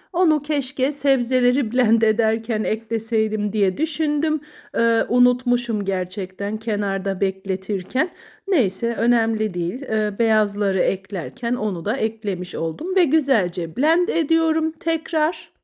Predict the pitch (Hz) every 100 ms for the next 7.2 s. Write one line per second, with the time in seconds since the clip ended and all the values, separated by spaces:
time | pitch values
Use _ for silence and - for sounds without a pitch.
0 | _ _ _ _ _ _ _ _ _ _
1 | _ _ _ _ - - 370 320 240 330
2 | 403 480 - 302 240 269 233 254 294 269
3 | 277 262 226 208 202 302 320 339 330 -
4 | 381 427 349 294 269 214 233 240 320 254
5 | 262 254 269 277 330 311 294 247 220 202
6 | 196 190 185 165 185 - 202 196 196 185
7 | 185 370